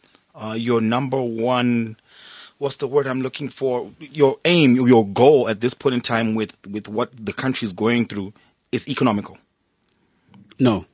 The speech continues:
Speaker 1: Okay.
Speaker 2: V-, very good question. No, it's not. The result is economic. But this is why core values are important. I cannot overemphasize this.
Speaker 1: Mm-hmm.
Speaker 2: So I want to tell you something else.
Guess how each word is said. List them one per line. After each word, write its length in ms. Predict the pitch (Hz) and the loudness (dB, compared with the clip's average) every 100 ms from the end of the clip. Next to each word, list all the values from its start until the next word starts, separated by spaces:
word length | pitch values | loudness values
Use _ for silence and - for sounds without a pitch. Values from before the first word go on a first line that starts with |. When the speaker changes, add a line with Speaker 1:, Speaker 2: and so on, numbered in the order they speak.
| _ _ _ _ _ - | _ _ _ _ _ -8
Speaker 1:
Okay. 240 | 120 98 | -4 -4
Speaker 2:
V-, 80 | 92 104 | -4 0
very 200 | 117 120 | 2 2
good 140 | 110 | 0
question. 360 | - 95 87 - _ 107 | -2 -2 -6 -12 _ 2
No, 120 | 120 | 2
it's 140 | 117 | 4
not. 300 | 98 85 - - _ - _ _ _ _ _ _ _ 117 | 2 -2 -4 -14 _ -20 _ _ _ _ _ _ _ -2
The 140 | 123 | 4
result 380 | 131 113 151 160 | 4 4 2 2
is 140 | 117 | -4
economic. 600 | 95 - 104 92 76 - _ _ _ _ _ _ | -4 -4 -2 -2 -6 -14 _ _ _ _ _ _
But 140 | 110 101 | -4 -2
this 140 | - | 0
is 80 | 190 | 2
why 120 | 185 | 2
core 180 | - 170 | 4 2
values 320 | 135 147 117 | 4 2 2
are 60 | 113 | 2
important. 560 | 113 120 90 - - - | 2 -2 -2 -8 -12 -6
I 80 | 117 | -4
cannot 320 | - 165 160 | 0 2 2
overemphasize 720 | 165 135 127 120 110 101 87 | 0 -2 -2 -2 -4 -4 -6
this. 240 | 73 - 117 | -8 -10 -8
Speaker 1:
Mm-hmm. 240 | 98 92 | -8 -6
Speaker 2:
So 140 | - | 0
I 40 | 123 | 2
want 160 | 170 | 2
to 80 | 131 | 0
tell 140 | 139 120 | -2 0
you 60 | |
something 340 | - 92 87 80 | 0 -4 -6 -10
else. 240 | 82 | -12